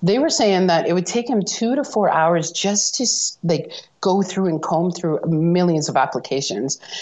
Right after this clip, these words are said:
And they were like, it was just too much time for them. They just couldn't do it.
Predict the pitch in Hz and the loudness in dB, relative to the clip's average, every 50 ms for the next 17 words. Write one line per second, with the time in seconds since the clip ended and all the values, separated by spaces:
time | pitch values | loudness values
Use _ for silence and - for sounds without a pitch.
0 | - - - 175 175 180 180 175 175 175 180 175 185 185 180 - 220 214 - - | -6 -2 0 2 4 4 4 4 4 4 2 2 0 0 0 0 -2 -2 -2 -2
1 | - 190 180 180 175 - - 170 143 147 143 - 160 147 147 143 143 143 151 147 | 0 0 0 0 0 -2 0 0 2 2 2 0 0 0 2 2 2 2 0 -2
2 | 147 - - - - - 175 175 165 139 135 135 131 131 127 - | -2 -4 -6 -4 -2 0 0 0 0 0 0 2 2 2 0 -2